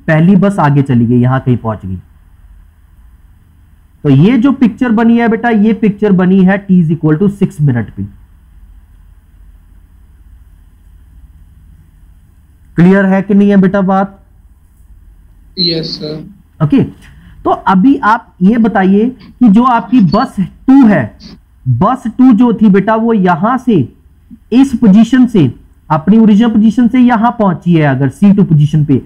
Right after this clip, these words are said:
Speaker 1: तो ये distance कितना हो जाएगा बेटा? पहले ये distance कितना होगा? ये distance आपका बस के बीच का distance गैप हो जाएगा कि नहीं हो जाएगा बेटा?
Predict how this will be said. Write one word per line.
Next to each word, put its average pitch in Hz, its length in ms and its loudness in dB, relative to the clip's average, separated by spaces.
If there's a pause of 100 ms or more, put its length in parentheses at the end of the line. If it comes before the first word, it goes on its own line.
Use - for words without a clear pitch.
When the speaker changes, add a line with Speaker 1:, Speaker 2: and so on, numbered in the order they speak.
(380)
Speaker 1:
तो 196 60 0
ये 190 260 4
distance 226 440 -2
कितना 185 300 0
हो 131 160 -2
जाएगा 107 280 -6
बेटा? 95 260 -10 (3500)
पहले 170 280 0
ये 220 180 0
distance 226 380 -4
कितना 233 300 0
होगा? 202 200 0
ये 196 180 2
distance 226 360 -4
आपका 233 260 -2
बस 190 440 -2
के 240 80 0
बीच 208 260 2
का 240 120 -4
distance 226 380 -2
गैप 196 280 -2
हो 220 60 -2
जाएगा 233 240 -4
कि 226 120 -6
नहीं 240 100 -6
हो 233 60 -2
जाएगा 233 220 -6
बेटा? 226 220 -4